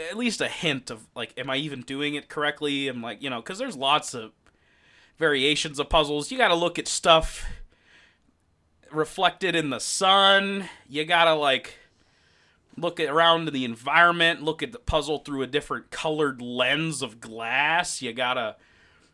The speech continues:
even, like, do stuff in the environment that's not a puzzle, but it's a big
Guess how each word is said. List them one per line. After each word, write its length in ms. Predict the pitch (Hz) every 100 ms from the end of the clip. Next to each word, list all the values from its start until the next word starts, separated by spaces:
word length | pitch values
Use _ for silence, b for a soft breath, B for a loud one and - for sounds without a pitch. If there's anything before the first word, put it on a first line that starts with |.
| b _ -
even, 380 | 165 175 175 165
like, 360 | 151 131 - - -
do 160 | 170
stuff 400 | 160 - 165 - -
in 140 | 165
the 120 | 170
environment 680 | 139 127 143 202 185 156 131
that's 260 | 135 - 143
not 260 | 147 220
a 40 | 240
puzzle, 440 | 170 147 139 147
but 180 | 139 127
it's 160 | 120 143
a 80 |
big 460 | 120 113 135 151